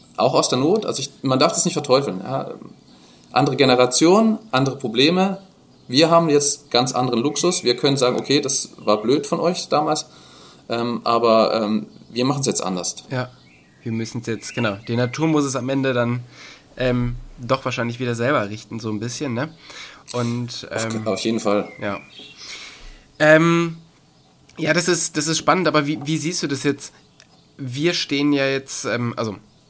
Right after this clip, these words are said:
Speaker 2: ich komme eigentlich aus dem, aus dem Raum Köln, ähm, Sau-,
Speaker 1: Mhm.
Speaker 2: Sauerland, da ist halt einfach,
Speaker 1: Ah, ja.
Speaker 2: also wenn man da,
Speaker 1: Dieselben Probleme.
Speaker 2: wenn man da durchfährt, es schaut aus wie, wie Schottland. Es
Speaker 1: Mhm.
Speaker 2: steht einfach kein, kein Baum mehr da.
Speaker 1: Keine Fichte mehr.
Speaker 2: Genau.
Speaker 1: Keine Fichte. Das ist d-, keine Fichte. Das ist das Entscheidende.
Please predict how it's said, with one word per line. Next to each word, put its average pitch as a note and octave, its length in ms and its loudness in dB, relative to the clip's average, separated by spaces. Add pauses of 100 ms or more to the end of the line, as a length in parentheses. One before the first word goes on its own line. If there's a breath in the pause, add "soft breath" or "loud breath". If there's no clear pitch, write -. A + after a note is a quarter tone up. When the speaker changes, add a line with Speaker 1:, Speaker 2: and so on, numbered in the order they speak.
Speaker 2:
ich A2 100 -12
komme A2+ 220 -6
eigentlich C3+ 280 -4
aus A#2 140 -6
dem, A2 640 -6
aus G#2 120 -12
dem A2 140 -8
Raum A2 220 -6
Köln, C#3+ 460 -2 (460 loud breath)
ähm, G#2+ 380 -6 (220)
Sau-, A#2 240 2
Speaker 1:
Mhm. G#3+ 120 -2
Speaker 2:
Sauerland, B2 720 0
da G#2 100 -2
ist - 240 -6
halt G#2 220 -6
einfach, A2 300 -6
Speaker 1:
Ah, A#2+ 140 4
ja. G2 240 4
Speaker 2:
also A#2+ 300 -6
wenn B2 100 0
man B2 180 0
da, A2 80 0
Speaker 1:
Dieselben C#3+ 340 4
Probleme. B2+ 500 2
Speaker 2:
wenn C3 140 0
man C#3 120 0
da C3+ 140 0
durchfährt, C#3+ 480 -2
es - 80 -6
schaut B2 220 0
aus B2 280 0
wie, A#2+ 280 -2 (140)
wie B2+ 100 -6
Schottland. G#2+ 400 -6
Es A#2 80 0
Speaker 1:
Mhm. - 20 2
Speaker 2:
steht A2 200 4
einfach B2 260 -4
kein, C#3 680 -2 (600 loud breath)
kein C3 320 -2
Baum B2 240 0
mehr G2+ 120 -2
da. D#2+ 100 -8
Speaker 1:
Keine A#2+ 240 -2
Fichte D#3+ 280 4
mehr. G2+ 340 0
Speaker 2:
Genau. B2+ 220 4
Speaker 1:
Keine A#2 280 2
Fichte. F#3 360 2
Das A#2+ 180 2
ist - 300 2
d-, - 280 -10
keine E3 280 4
Fichte. E3 400 2
Das C3+ 140 0
ist - 180 -2
das D#3+ 120 2
Entscheidende. C#3 560 2